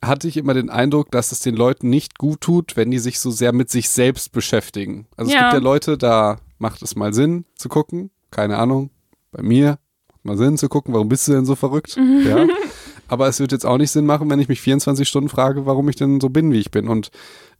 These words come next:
Speaker 1: und bei dir wird's auch Sinn machen, ja, vielleicht mal. Aber bei den, bei vielen macht's jetzt keinen Sinn, wenn die sich noch mehr mit sich selbst beschäftigen.
Speaker 2: Mhm.
Speaker 1: Sondern es wird viel mehr Sinn machen, wenn die sich damit beschäftigen, wie die, was, was die für andere machen können.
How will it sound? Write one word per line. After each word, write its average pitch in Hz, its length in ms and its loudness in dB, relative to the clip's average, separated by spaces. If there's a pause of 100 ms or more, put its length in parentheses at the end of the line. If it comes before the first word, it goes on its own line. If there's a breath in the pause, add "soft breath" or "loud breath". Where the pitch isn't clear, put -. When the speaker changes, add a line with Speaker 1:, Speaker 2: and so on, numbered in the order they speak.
Speaker 1:
und 117 340 -2 (260)
bei 117 160 2
dir 135 320 0
wird's 156 160 -2
auch 135 260 0
Sinn 170 160 0
machen, 165 320 0 (420)
ja, 156 160 4
vielleicht 185 380 0
mal. 226 240 0 (440 loud breath)
Aber 143 300 4
bei 131 240 2
den, 131 320 0
bei 135 260 4
vielen 220 580 2
macht's 190 280 0
jetzt 185 180 -2
keinen 175 280 0
Sinn, 180 200 0
wenn 170 140 2
die 160 80 0
sich 156 220 -4
noch 175 200 2
mehr 180 140 2
mit 175 160 0
sich 170 160 -4
selbst 233 300 -2
beschäftigen. - 640 -4 (240 loud breath)
Speaker 2:
Mhm. 240 140 -2
Speaker 1:
Sondern 143 260 2
es - 160 -8
wird 131 100 -4
viel 120 220 -4
mehr 147 260 2
Sinn 123 140 0
machen, 113 260 -2
wenn 120 140 0
die 123 80 0
sich 120 180 -4
damit 120 380 0
beschäftigen, 127 480 -4
wie 120 80 -4
die, 117 320 -2
was, - 220 -4
was 117 120 -6
die 123 80 -6
für 131 140 -2
andere 147 200 0
machen 107 200 -2
können. - 260 -6